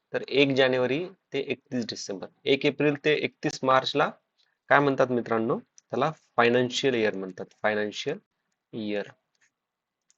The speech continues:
स्वातंत्र्य प्राप्तीनंतर भारताचे नियोजनातून वृद्धी या धोरणाचा स्वीकार केला, त्यासाठी खालीलपैकी कोणते क्षेत्र प्रबळ राहिले आणि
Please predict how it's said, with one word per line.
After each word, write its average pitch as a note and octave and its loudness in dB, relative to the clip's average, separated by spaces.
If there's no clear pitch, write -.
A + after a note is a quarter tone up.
स्वातंत्र्य E3 4
प्राप्तीनंतर C#3+ 2
भारताचे C3+ 0
नियोजनातून C3+ 2
वृद्धी B2 2
या B2+ 4
धोरणाचा A#2+ 0
स्वीकार C3 -2
केला, G#2 -4
त्यासाठी B2 2
खालीलपैकी B2+ 0
कोणते B2+ 0
क्षेत्र C#3 -4
प्रबळ C3+ 2
राहिले A#2 2
आणि A#2 2